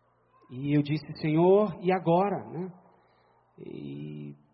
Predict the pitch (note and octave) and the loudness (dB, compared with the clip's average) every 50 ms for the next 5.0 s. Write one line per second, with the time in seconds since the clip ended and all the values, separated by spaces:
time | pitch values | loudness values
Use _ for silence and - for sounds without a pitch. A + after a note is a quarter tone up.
0 | _ _ _ _ _ _ _ _ _ _ _ _ - E3 D#3+ D#3 _ - D#3+ E3+ | _ _ _ _ _ _ _ _ _ _ _ _ -20 -20 -20 -12 _ -4 -4 -2
1 | F#3+ G3+ G3+ F#3+ F3 D3 - - - - - - - C3+ D3 D#3+ D3+ - - - | -2 0 0 -2 -2 -2 -6 -14 -18 -18 -18 -16 -6 -2 0 0 0 -2 -4 -2
2 | F#3+ G#3+ A3 G#3 F3+ - - F3 E3+ E3+ D#3 C#3+ C#3+ C3 A#2 A#2 A#2 C3 C#3+ C#3+ | 0 0 2 2 0 -2 -2 -2 0 0 0 0 0 -2 -2 -4 -2 -2 -2 -2
3 | C#3+ - - - C#3 D#3 E3+ D#3+ - F#3 F#3 D#3+ - G3 E3+ D#3 D3 - - D#3 | -2 -6 -10 -10 -6 -4 -4 -4 -2 -4 -6 -2 -2 -2 -2 -2 -2 -4 -4 -4
4 | D#3+ G3 G3 - G#3 E3+ F3+ F3 E3 C#3+ A#2+ - - - C#3+ D3+ E3 G3 F#3 | -4 -4 -4 -6 -8 -6 -4 -2 -2 -2 -4 -6 -8 -8 -6 -4 -4 -4 -6